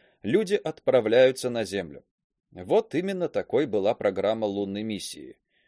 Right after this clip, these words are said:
В общем-то, по мнению специалистов, ничего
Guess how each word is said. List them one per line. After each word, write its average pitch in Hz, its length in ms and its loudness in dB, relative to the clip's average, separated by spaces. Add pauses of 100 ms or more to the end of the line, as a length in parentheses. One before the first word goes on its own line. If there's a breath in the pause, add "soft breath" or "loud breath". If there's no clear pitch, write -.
(140)
В 95 100 2
общем-то, 127 440 2
по 120 140 2
мнению 117 380 -2
специалистов, 123 800 -2
ничего 131 420 -2